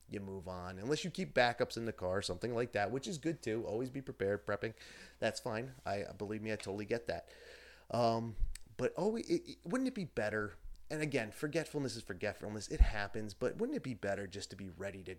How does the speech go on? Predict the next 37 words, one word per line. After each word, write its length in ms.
go? 420
Just 240
to 80
know 500
that 260
you 200
know, 340
"Shit, 520
I 80
need 220
gloves," 640
and 140
you 80
have 260
'em 140
ready. 400
Now's 360
the 80
time. 480
End 180
of 80
summer 320
into 240
fall, 480
before 360
Halloween, 520
'cause 140
Lord 240
knows 240
you're 80
gonna 180
be 180
getting 280
into 200
some 160
Halloween 420
shenanigans, 680